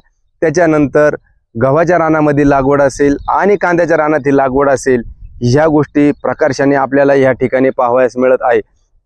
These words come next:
तसेच कापूस पिकामुळे वारंवार होणाऱ्या आंतरमशागती आणि पाण्याचा योग्य वापर, कमी पाण्यात येणारं हे पीक असल्यामुळे जमिनीस आलेला फूल,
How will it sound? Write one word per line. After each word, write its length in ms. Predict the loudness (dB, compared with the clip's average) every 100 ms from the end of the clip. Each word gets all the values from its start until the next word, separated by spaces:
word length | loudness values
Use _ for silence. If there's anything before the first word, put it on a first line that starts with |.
| -4
तसेच 420 | -2 0 0 -2 _ _ _ _ _ -2
कापूस 400 | -2 0 -2 0
पिकामुळे 640 | -2 0 0 2 2 0 -4 _ _ _ _
वारंवार 460 | -2 0 2 2 2
होणाऱ्या 380 | 2 2 0 0
आंतरमशागती 920 | 0 2 0 0 -2 -2 -2 -2 -2 _ _
आणि 280 | -2 0 0 0
पाण्याचा 560 | -2 0 0 0 0 2
योग्य 360 | 2 2 2
वापर, 400 | 2 0 0 -2 -4 _ _
कमी 200 | -2 0
पाण्यात 340 | 0 0 0 0
येणारं 300 | 0 0 0
हे 160 | 0 -2 -2 -2
पीक 200 | 0 0
असल्यामुळे 520 | 0 0 2 2 0 -4 _ -12 -4
जमिनीस 600 | 0 2 2 2 0 -4 -4
आलेला 400 | 0 2 2 0
फूल, 420 | -4 -2 0